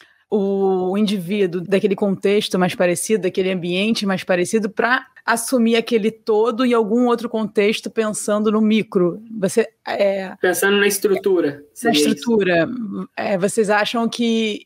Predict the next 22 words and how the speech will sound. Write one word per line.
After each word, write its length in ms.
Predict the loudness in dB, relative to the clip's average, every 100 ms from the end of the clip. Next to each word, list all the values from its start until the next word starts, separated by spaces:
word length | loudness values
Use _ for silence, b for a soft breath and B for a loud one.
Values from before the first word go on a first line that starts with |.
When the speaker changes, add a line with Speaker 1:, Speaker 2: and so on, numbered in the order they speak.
| -16
Speaker 1:
vale 300 | -2 0 2
a 40 |
pena? 480 | 2 2 2 0 -2 -10 _
Speaker 2:
Vale 300 | -6 0 0
a 60 | 0
pena 280 | 0 0 0
porque 320 | 0 0 2
não 160 | 2 2
tem 380 | 0 0 0
movimento 520 | 2 0 0 0 0 0
sem 100 | 0
uma 60 |
estrutura 640 | 0 -2 -4 0 0 0 -6 -2
condizente. 600 | 0 0 2 2 2 -2 _ _
Então, 460 | -12 -6 -4 -2 0
em 60 |
alguns 240 | 0 0 0
momentos, 320 | 0 0 0
você 180 | 0 2
vai 120 | 0
ter 120 | -2
que 460 | -2 0 2 0